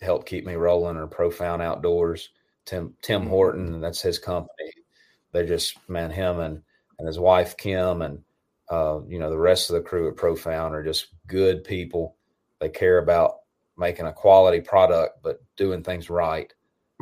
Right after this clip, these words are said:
Speaker 1: Um, I've been with them enough to, s-, you know, it's, it's just different. It's, it's, it's more of a family type deal than your corporate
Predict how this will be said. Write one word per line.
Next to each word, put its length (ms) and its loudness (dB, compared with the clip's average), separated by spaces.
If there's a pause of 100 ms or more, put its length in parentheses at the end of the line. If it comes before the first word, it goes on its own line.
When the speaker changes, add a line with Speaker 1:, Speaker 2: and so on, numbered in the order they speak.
(140)
Speaker 1:
Um, 400 -6
I've 160 -6
been 200 -2
with 100 -2
them 300 -10
enough 220 -4
to, 80 -12
s-, 260 -10
you 160 -12
know, 260 -6
it's, 360 -8 (440)
it's 140 -8
just 320 -4
different. 440 2
It's, 200 -10 (160)
it's, 260 -10 (360)
it's 200 -10
more 200 2
of 80 -2
a 60 -2
family 520 -2
type 360 -4
deal 320 0
than 120 -8
your 240 -10 (480)
corporate 560 0